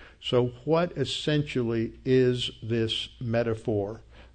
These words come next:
that is so important throughout Scripture, and how are we to understand it? So we'll come back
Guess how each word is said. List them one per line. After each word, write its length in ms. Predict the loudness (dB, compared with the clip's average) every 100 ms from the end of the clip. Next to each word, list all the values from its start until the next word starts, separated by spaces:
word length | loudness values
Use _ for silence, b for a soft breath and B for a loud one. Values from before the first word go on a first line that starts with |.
| -2
that 160 | 0 0
is 260 | 0 -2
so 360 | -2 0 0 0
important 800 | -2 -2 -2 4 4 4 0 -6
throughout 560 | -6 -4 -2 -4 -4
Scripture, 640 | -12 0 2 2 -4 -6 -4
and 120 | -4
how 260 | -2 0 0
are 80 | 0
we 160 | 0
to 160 | -2 -4
understand 560 | -6 -6 -6 -4 -4 -6
it? 140 | -6
So 120 | -2
we'll 240 | 2 4 4
come 260 | 2 -2
back 320 | 2 2 0